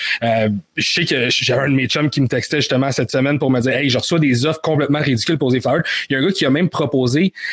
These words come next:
pendant que ça a duré à peu près trente secondes la proposition, mais il a même été jusqu'à proposer Bijan Robinson pour aller chercher Zay Flowers. Fait que tu vois que ce gars-là, il y a beaucoup de hype autour de lui. Ça va être le wide receiver one des Ravens. Puis écoute, j'ai, j'ai, j'ai juste hâte de continuer à le regarder jouer, là.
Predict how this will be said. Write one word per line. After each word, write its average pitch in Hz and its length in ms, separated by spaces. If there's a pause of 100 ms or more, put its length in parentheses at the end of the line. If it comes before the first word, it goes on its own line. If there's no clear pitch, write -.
(120)
pendant 147 260
que - 200
ça 143 160
a 127 40
duré 147 140
à 190 60
peu 180 100
près 175 300 (360)
trente 160 320
secondes 147 320
la 160 80
proposition, 147 480
mais 160 120
il 131 60
a 127 60
même 170 160
été 143 160
jusqu'à 151 200
proposer 143 520 (300)
Bijan 165 440
Robinson 135 600
pour 123 140
aller 123 100
chercher 123 300
Zay 117 180
Flowers. 107 340
Fait - 140
que - 60
tu 151 80
vois 202 100
que 208 60
ce - 100
gars-là, 131 220
il 147 40
y 135 60
a 117 40
beaucoup 143 320
de - 140
hype 139 100
autour 120 220
de 120 80
lui. 123 280 (280)
Ça 123 140
va 120 160
être 165 200
le 170 220
wide 147 240
receiver 135 360
one 131 420 (240)
des 147 160
Ravens. 127 540
Puis 104 200
écoute, 110 220
j'ai, 127 100
j'ai, 117 180
j'ai 123 220
juste 120 220
hâte 156 240
de 127 120
continuer 131 360
à 127 80
le 120 100
regarder 117 360
jouer, 101 200
là. 90 100